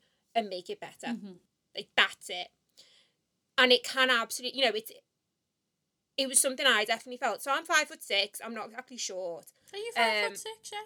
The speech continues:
Speaker 2: I didn't know at all you were, but good to know.
Speaker 1: <laughs> Yeah, so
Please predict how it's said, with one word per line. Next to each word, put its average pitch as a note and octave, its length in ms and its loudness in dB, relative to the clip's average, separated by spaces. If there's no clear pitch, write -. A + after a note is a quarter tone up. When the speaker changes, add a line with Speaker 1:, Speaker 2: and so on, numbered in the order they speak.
Speaker 2:
I G4+ 40 -14
didn't E4+ 260 -12
know C#4 180 -10
at C#4 140 -12
all C4 100 -8
you C#4+ 120 -10
were, D#4+ 200 -12
but A3+ 140 -20
good C4 160 -14
to - 120 -14
know. A#3+ 120 -12
Speaker 1:
<laughs> D4 60 -10
Yeah, A3+ 180 -2
so - 180 -10